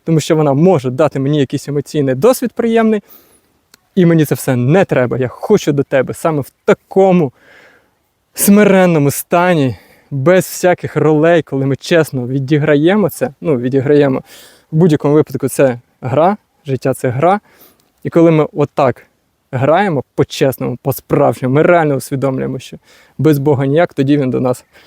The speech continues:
звернеться. Да. Дякую за перегляд. На цьому все. Дощечки офігенські. Динаміка, чим вона цікава, вона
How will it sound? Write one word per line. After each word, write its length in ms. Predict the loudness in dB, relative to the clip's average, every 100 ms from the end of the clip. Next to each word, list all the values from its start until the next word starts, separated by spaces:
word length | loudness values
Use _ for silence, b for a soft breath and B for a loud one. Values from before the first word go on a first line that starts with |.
| b b b
звернеться. 680 | 0 2 2 2 2 0 -4
Да. 320 | 0 0 0 -4 b b b b b b _ _ _ -20 _
Дякую 360 | 0 0 0 0
за 120 | 0
перегляд. 500 | 2 2 2 0 -6 _ b b b b b
На 120 | -6
цьому 300 | -2 0 0
все. 420 | -2 0 2 2
Дощечки 580 | 0 -2 0 -2 0 -4 -4 0
офігенські. 1000 | 2 2 0 -4 -4 -4 -4 -6 -6 -6 _ _ _ _ _ _ _ _ _ -6
Динаміка, 600 | 0 2 4 2 2 0
чим 180 | 0 0
вона 180 | 0 0
цікава, 380 | 0 2 2
вона 340 | 2 2 0